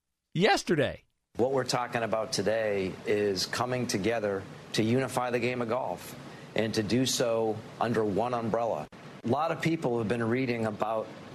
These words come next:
Speaker 2: the tension, and today that tension goes away.
Speaker 1: Oh, we're gonna unify the game of golf. See, back then it was like, you've never had to apologize for being a member of the P G A Tour. But now you're taking that live money. I mean, you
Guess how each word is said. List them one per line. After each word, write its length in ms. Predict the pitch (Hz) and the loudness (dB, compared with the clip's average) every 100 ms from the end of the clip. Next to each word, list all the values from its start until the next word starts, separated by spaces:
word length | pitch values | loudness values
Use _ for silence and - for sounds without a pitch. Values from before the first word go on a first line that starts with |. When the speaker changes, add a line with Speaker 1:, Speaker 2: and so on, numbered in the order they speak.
| - - - | -16 -16 -2
Speaker 2:
the 80 | 120 | 0
tension, 460 | - 143 139 - - | 2 0 0 -2 -2
and 160 | 123 123 | 0 0
today 640 | - 110 156 185 78 104 113 - - - - - | 0 0 0 0 0 -2 -6 -14 -18 -18 -6 -2
that 180 | 139 | 0
tension 360 | - 160 - 143 | 0 2 0 2
goes 220 | 139 131 | 2 2
away. 340 | 131 131 90 - _ _ _ | 2 0 -2 -8 _ _ _
Speaker 1:
Oh, 540 | 185 302 302 262 208 170 | 2 6 6 6 6 4
we're 120 | 160 | 4
gonna 180 | 147 151 | 2 0
unify 720 | 117 98 139 147 117 123 123 | -2 0 2 2 2 2 2
the 100 | 120 | 0
game 260 | 107 120 120 | -2 -2 -2
of 100 | 104 | 2
golf. 340 | 113 101 - _ | 2 2 -2 _
See, 120 | 180 | -2
back 220 | 160 180 | 2 2
then 160 | 190 202 | 0 -2
it 80 | 127 | 0
was 140 | 120 | 0
like, 200 | 107 104 - _ _ _ | 0 0 -4 _ _ _
you've 120 | 113 104 | -2 2
never 280 | 123 180 | 2 2
had 180 | 175 185 | 2 2
to 100 | 156 | 0
apologize 720 | 135 - 143 214 123 117 123 | 0 0 0 0 0 0 -2
for 100 | - | -4
being 300 | 98 127 127 | -2 -2 0
a 40 | 110 | 0
member 400 | 107 151 143 123 | 0 0 0 -2
of 100 | 101 | -4
the 80 | 98 | -2
P 180 | 127 | -2
G 180 | 113 107 | -2 -2
A 60 | 104 | -2
Tour. 380 | - 160 156 143 _ _ _ _ _ _ _ _ _ _ _ _ _ _ _ _ _ _ _ _ | -2 -2 -2 -6 _ _ _ _ _ _ _ _ _ _ _ _ _ _ _ _ _ _ _ _
But 140 | 120 107 | -2 2
now 300 | 127 208 160 | 4 4 4
you're 160 | 143 | 2
taking 260 | 135 156 147 | 2 2 2
that 160 | 135 113 | 0 0
live 280 | 135 202 | 2 2
money. 320 | 147 120 120 117 | 2 0 0 0
I 20 | |
mean, 220 | 107 95 | -2 -2
you 240 | 104 139 | -2 -4